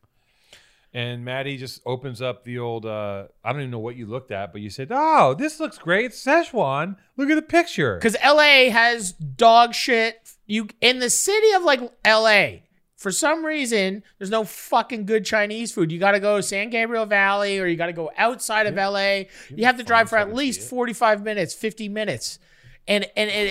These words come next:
Speaker 2: and it drives me nuts 'cause I'm from Toronto. Toronto has an incredible Chinatown, an in-, incredible food, and you can go to Markham outside of Toronto, and it's the greatest,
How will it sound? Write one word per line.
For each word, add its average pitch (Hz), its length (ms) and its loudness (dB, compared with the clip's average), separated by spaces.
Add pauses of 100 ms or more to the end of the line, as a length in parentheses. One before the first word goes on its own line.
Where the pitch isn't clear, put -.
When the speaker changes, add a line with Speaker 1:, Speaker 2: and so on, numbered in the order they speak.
Speaker 2:
and 202 140 -2
it 202 80 -4
drives 220 300 2
me 208 120 -6
nuts 233 400 -2
'cause 208 160 -4
I'm 214 140 2
from 220 320 -4
Toronto. 214 600 -2 (880)
Toronto 285 380 4
has 254 280 6 (300)
an 208 80 -6
incredible 226 880 0
Chinatown, 165 840 -2 (300)
an 175 80 -6
in-, 185 160 -4 (120)
incredible 226 800 2
food, 151 500 -4 (300)
and 202 100 -2
you 214 100 -2
can 208 180 -2
go 226 200 2
to 208 140 2
Markham 185 600 -2 (140)
outside 170 400 0
of 151 60 -10
Toronto, 165 520 -6 (360)
and 196 180 0
it's 190 240 -4
the 190 140 -2
greatest, 196 560 -2